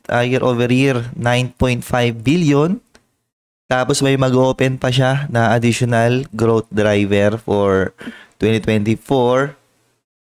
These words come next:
Baka magtuloy-tuloy pa, di ba, yung, ah, growth nito. So, gross gaming revenue, sixteen percent higher.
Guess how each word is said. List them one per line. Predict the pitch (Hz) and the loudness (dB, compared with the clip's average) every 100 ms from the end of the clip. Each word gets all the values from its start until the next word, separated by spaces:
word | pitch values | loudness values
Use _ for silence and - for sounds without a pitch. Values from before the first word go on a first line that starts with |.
| _ _ _ - | _ _ _ -4
Baka | 117 123 | -2 0
magtuloy-tuloy | 123 113 117 117 123 113 | -2 -2 0 0 0 -2
pa, | 113 110 110 113 | 0 -2 -4 -4
di | 98 | -2
ba, | 107 | 0
yung, | 107 101 98 | 2 0 0
ah, | 92 92 92 | 0 0 -2
growth | 98 101 - | -2 -2 -2
nito. | 101 98 - 101 101 110 _ _ _ _ _ _ _ _ _ _ _ _ _ _ _ _ - | -2 -2 -2 -2 -2 -4 _ _ _ _ _ _ _ _ _ _ _ _ _ _ _ _ -8
So, | - 101 104 101 | -2 0 2 0
gross | 104 123 - | 0 -2 -2
gaming | 120 127 127 | -2 -2 -2
revenue, | 123 123 117 127 131 | 0 0 0 -2 -2
sixteen | 135 123 - 123 117 | -2 -4 -4 -4 -2
percent | 117 117 117 117 | -2 0 0 0
higher. | 113 113 113 120 131 156 | 0 0 2 2 0 -2